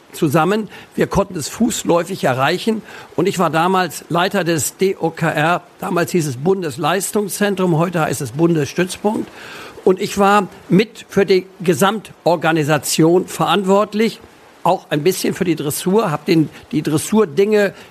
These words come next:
im Finale kommentiert, wie ich's von neunundachtzig bis zweitausendfünfzehn getan habe, für die fünf und sechsjährigen Pferde und später auch Ponys.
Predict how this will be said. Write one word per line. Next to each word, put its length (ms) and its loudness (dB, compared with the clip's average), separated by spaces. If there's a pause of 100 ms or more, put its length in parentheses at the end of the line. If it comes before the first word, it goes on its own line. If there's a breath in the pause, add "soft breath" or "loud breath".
(100)
im 100 2
Finale 600 4
kommentiert, 960 0
wie 100 -2
ich's 140 -6
von 260 2 (240 loud breath)
neunundachtzig 760 0
bis 360 -2
zweitausendfünfzehn 1200 0 (100)
getan 420 0
habe, 360 2 (560 loud breath)
für 120 0
die 80 -4
fünf 240 0
und 100 0
sechsjährigen 640 0
Pferde 360 2
und 260 0 (140)
später 360 2
auch 220 -2
Ponys. 500 0